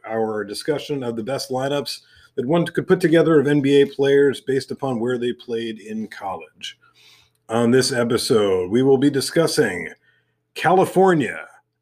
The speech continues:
and Illinois. As we do on these episodes, we break it down position by position, starting at center, then power forward,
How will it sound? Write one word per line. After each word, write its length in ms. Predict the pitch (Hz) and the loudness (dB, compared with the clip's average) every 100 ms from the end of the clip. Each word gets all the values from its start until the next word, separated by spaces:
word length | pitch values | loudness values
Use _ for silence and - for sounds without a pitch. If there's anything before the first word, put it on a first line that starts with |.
| - | -4
and 580 | 131 131 98 78 76 73 _ _ _ - | 0 0 -2 -8 -20 -20 _ _ _ -6
Illinois. 560 | 120 123 113 107 87 73 - - _ _ _ _ _ _ _ _ _ _ | -2 0 0 0 -4 -12 -20 -20 _ _ _ _ _ _ _ _ _ _
As 160 | 117 113 | -8 -2
we 80 | 127 | 2
do 120 | 135 | 2
on 80 | 131 | 4
these 160 | 123 | 2
episodes, 520 | 127 127 117 143 120 120 | 0 -2 0 0 0 -2
we 80 | |
break 180 | 117 143 | 0 0
it 60 | 139 | 0
down 240 | 147 143 | -2 -2
position 400 | 147 147 190 175 | -2 -2 -4 -6
by 140 | 165 156 | -4 -2
position, 500 | 147 170 - 135 98 | -2 -2 -2 -4 -4
starting 340 | - 127 123 | -4 -2 -2
at 140 | 113 | -4
center, 500 | - 156 139 98 85 | -2 -2 -2 -6 -8
then 240 | 87 104 104 | -8 -10 -8
power 300 | 131 131 127 | -6 -6 -4
forward, 580 | 131 147 139 147 143 | 2 4 6 4 2